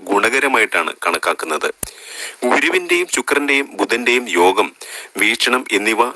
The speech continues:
ശനിയുടെ പാപത്വത്തെ കുറയ്ക്കുവാൻ സഹായകരമാണ്. പാപഗ്രഹങ്ങളിൽ വെച്ച് ഏറ്റവും ശക്തി കൂടിയ പാപഗ്രഹമാണ് ഈ പറഞ്ഞ ശനിഗ്രഹം. അതുകൊണ്ടാണ് ശനിയെ പാവനായിട്ട് കൂടി നമ്മൾ ശനീശ്വരൻ എന്ന് വിളിക്കുന്നത്. ദോഷം ചെയ്യുന്നത് പോലെ തന്നെ ശനീശ്വരൻ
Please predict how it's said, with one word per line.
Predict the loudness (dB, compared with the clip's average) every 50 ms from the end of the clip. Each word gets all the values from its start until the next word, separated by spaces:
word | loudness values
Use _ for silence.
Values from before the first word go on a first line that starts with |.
| -4
ശനിയുടെ | -2 0 0 2 2 2 2 2 2
പാപത്വത്തെ | 2 4 4 4 4 2 0 -2 -4 -6 _ 0 -2 -2
കുറയ്ക്കുവാൻ | 0 0 0 0 0 0 -2 -2 -2 -2 -2 -2 -4
സഹായകരമാണ്. | -2 0 0 2 2 2 2 2 2 2 0 0 0 -2 -4 -4 -6 0 2
പാപഗ്രഹങ്ങളിൽ | 4 4 6 6 4 4 2 0 -2 -4 -4 -6 -4 -2 0
വെച്ച് | 0 0 2 0
ഏറ്റവും | -2 -2 0 0 0 0 0 -2 _ -4 -2 -2 -2 0
ശക്തി | 0 0 0 -2 -2 -4 -2 -2
കൂടിയ | 0 0 0 0 0 -2 0 2
പാപഗ്രഹമാണ് | 4 4 4 4 2 2 2 2 2 4 4 4 2 4 2 0 -2 -4 _ _ -2
ഈ | -2 -2
പറഞ്ഞ | 2 2 0 2 2 0 0
ശനിഗ്രഹം. | 2 2 0 2 2 0 0 0 0 0 0 0 -2 -4 -6 -16 -18 -18 -10 -2 0
അതുകൊണ്ടാണ് | 0 2 4 2 2 2 2 0 0 0 -2 -2
ശനിയെ | -2 0 0 0 0 0 0 0 0 0 _ 0 2
പാവനായിട്ട് | 4 4 4 4 2 2 2 2 2 2 0 -2
കൂടി | -4 -4 -4 -2
നമ്മൾ | -2 -2 -2 -2 -2 -2 -2
ശനീശ്വരൻ | 0 0 0 0 0 2 2 2 2 2 2 2 0 0 -2 -4
എന്ന് | -4 -2 0
വിളിക്കുന്നത്. | 0 0 0 0 0 -2 -4 -2 -2 -4 -4 -6 -10 -16 _ _ _ _ _ -2
ദോഷം | 2 4 4 4 4 4 2 0 0
ചെയ്യുന്നത് | 0 0 2 2 2 2 2 2 2 4
പോലെ | 4 4 4 4 2 0
തന്നെ | 0 0 0
ശനീശ്വരൻ | 0 0 0 2 0 0 0 0 0 0 0 -2 -4